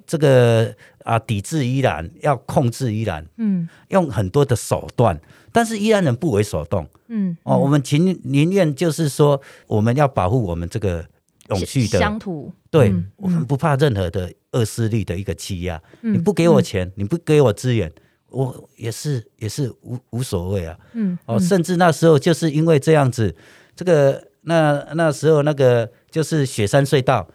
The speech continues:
Speaker 2: 嗯。
Speaker 1: 也因为这样子，差一点说，他就说不开了啊。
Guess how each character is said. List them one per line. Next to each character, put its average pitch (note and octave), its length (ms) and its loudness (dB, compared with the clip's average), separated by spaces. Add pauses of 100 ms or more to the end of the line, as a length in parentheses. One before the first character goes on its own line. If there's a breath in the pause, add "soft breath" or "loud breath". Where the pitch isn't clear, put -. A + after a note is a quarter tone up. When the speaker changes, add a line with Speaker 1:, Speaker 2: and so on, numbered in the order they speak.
Speaker 2:
嗯。 F#3+ 320 -2
Speaker 1:
也 D3+ 260 -8 (320)
因 F#3 140 -8
为 F#3+ 100 0
这 F#3+ 120 0
样 F3 140 4
子， C3+ 220 -2
差 E3+ 260 0
一 E3+ 60 2
点 C3+ 160 0
说， D3 380 0
他 C#3+ 120 -2
就 C#3 160 -2
说 C3+ 180 -2
不 - 180 -6
开 C#3 280 -2
了 A2+ 180 0
啊。 G2 120 -4